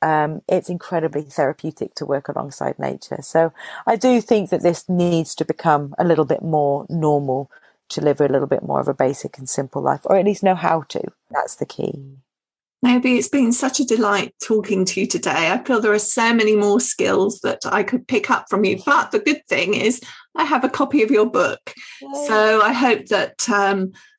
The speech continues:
Speaker 2: lots of our listeners will, uh, pop into their bookshops and, uh, or libraries and order up a copy, because there's a huge amount, uh, to be learned, not only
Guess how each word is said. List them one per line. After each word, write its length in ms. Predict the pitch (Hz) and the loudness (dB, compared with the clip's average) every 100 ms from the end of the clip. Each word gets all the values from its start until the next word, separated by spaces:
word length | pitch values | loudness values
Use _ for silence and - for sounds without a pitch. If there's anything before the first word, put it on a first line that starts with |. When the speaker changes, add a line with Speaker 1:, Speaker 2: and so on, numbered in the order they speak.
| - | 0
Speaker 2:
lots 240 | 262 - | 0 2
of 80 | 240 | 2
our 140 | 233 | 4
listeners 640 | 214 220 - 202 190 185 - | 4 2 0 0 0 -2 0
will, 520 | 202 196 190 190 190 _ _ - | 0 2 2 -2 -6 _ _ -8
uh, 340 | 196 202 202 - _ | -4 -2 -4 -6 _
pop 200 | - 277 | -2 0
into 260 | 277 208 - | 2 0 0
their 140 | 202 | 0
bookshops 760 | 196 190 - - - - - - | 0 0 0 -2 -4 -6 -8 -2
and, 420 | 185 185 185 - - _ _ _ | 0 0 0 -2 -6 _ _ _
uh, 220 | - 180 180 _ | -2 -2 -2 _
or 180 | - 190 | -2 2
libraries 680 | 196 202 202 196 - 175 - | 4 4 4 2 2 2 0
and 500 | - 185 185 185 185 | -2 0 2 0 -2
order 300 | - 202 190 | 0 0 2
up 180 | 185 - | 0 -2
a 40 | - | -6
copy, 400 | - 190 - - | -6 -4 -4 -2
because 460 | 185 185 185 185 | -2 -2 -4 -4
there's 200 | - 190 | -4 -2
a 40 | 208 | -2
huge 500 | 208 - 294 254 247 | -2 2 4 2 0
amount, 540 | 247 - - - - - - - - | -4 -4 -6 -10 -18 -18 -20 -14 -4
uh, 100 | 180 | -2
to 160 | - | -2
be 180 | - 196 | 0 2
learned, 400 | 185 190 196 - - | 2 0 -2 -4 -2
not 220 | 311 - | -2 2
only 440 | 247 233 220 214 | 2 4 2 -2